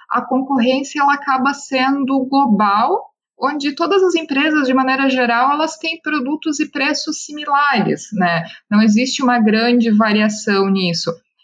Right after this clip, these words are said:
Então, o que que tu diria, como que se, como se destacar?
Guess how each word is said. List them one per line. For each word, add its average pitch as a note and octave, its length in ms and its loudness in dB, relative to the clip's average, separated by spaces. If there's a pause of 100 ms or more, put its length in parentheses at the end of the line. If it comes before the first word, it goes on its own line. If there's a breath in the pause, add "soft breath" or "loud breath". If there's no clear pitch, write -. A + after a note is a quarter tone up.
(100)
Então, C4+ 360 -2
o F4 80 -4
que G#4 100 -4
que - 180 -14
tu A4+ 140 0
diria, D#4+ 360 0
como E4+ 300 0
que - 80 -8
se, - 280 -4
como F#4+ 260 -2
se - 220 -2
destacar? B3+ 880 -2